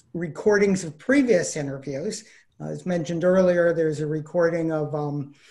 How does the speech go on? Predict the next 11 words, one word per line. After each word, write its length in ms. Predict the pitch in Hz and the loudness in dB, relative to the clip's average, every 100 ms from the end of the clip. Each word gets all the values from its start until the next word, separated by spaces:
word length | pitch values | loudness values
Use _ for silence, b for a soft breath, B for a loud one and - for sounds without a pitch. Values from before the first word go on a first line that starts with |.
| B | B
Brian 260 | - 180 165 | -2 0 2
Robertson 760 | 180 180 175 - 185 170 170 - | 2 2 -2 -4 -4 -2 -4 -4
of 140 | 156 139 | -4 0
Holacracy. 880 | 170 175 175 180 165 - 175 180 - B B - | 0 2 -2 -4 -4 -2 -4 -4 -8 B B -14
You 100 | 156 | -8
can 120 | 170 | -2
go 160 | 165 165 | 2 2
to 80 | |
one 340 | 165 151 180 190 | 2 0 0 0
eight 220 | 185 180 | 0 2
oh 420 | 180 180 190 220 | 2 2 2 -2